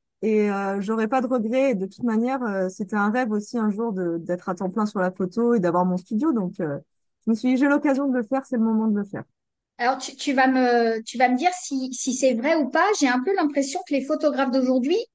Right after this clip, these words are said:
Speaker 2: ont rarement de studio. Est-ce que tu me confirmes ça ou pas ?
Speaker 1: Oui,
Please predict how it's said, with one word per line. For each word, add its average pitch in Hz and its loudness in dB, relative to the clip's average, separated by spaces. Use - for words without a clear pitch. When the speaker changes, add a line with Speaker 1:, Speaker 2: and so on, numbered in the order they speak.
Speaker 2:
ont 269 10
rarement 311 4
de 247 2
studio. 262 2
Est-ce 262 0
que - -6
tu 330 -2
me 285 2
confirmes 302 -2
ça 339 -6
ou 254 -6
pas ? 220 -6
Speaker 1:
Oui, 220 -4